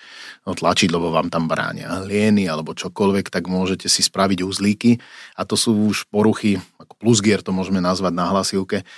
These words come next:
potom nedomýkajú, je to šelest, akože to sú závažné veci, akože,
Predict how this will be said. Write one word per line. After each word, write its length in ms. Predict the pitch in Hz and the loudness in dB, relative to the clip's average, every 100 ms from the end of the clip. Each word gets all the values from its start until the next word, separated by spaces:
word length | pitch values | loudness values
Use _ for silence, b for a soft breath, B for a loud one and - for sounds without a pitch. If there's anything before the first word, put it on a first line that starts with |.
| b _ - | b _ -20
potom 240 | _ 80 90 | _ -8 -2
nedomýkajú, 640 | 90 95 95 98 98 92 | 0 2 2 2 0 0
je 80 | 90 | 0
to 100 | 92 | -2
šelest, 460 | - 95 98 95 | 0 2 2 2
akože 240 | 95 95 95 | -2 -2 -4
to 160 | 110 | -2
sú 160 | 98 107 | -2 0
závažné 580 | 104 107 107 95 98 90 | 4 4 4 2 0 0
veci, 300 | 82 80 76 | -2 -6 -10
akože, 380 | 80 - 87 | -14 -14 -12